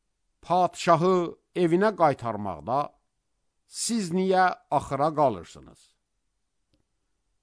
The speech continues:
Bütün İsraildə gəzən söz-söhbət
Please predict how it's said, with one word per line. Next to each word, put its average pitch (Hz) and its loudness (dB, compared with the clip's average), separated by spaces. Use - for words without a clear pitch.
Bütün 240 0
İsraildə 185 0
gəzən 180 0
söz-söhbət - -4